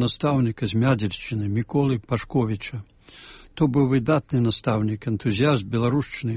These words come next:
бясконца захоплены літаратурай. Неяк мы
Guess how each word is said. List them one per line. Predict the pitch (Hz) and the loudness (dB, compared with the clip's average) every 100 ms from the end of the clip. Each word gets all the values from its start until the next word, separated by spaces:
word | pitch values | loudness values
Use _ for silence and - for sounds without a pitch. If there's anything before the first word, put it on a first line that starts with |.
| 107 | -4
бясконца | 117 - 147 131 120 | -4 -2 -2 0 -2
захоплены | 117 113 135 113 123 113 110 | -2 -2 -4 -2 0 2 2
літаратурай. | 110 113 107 - 107 104 107 - - - - - - - - | -2 -2 -4 -4 -4 -4 -6 -14 -20 -16 -16 -18 -20 -10 2
Неяк | 117 160 156 | 6 6 4
мы | - | 2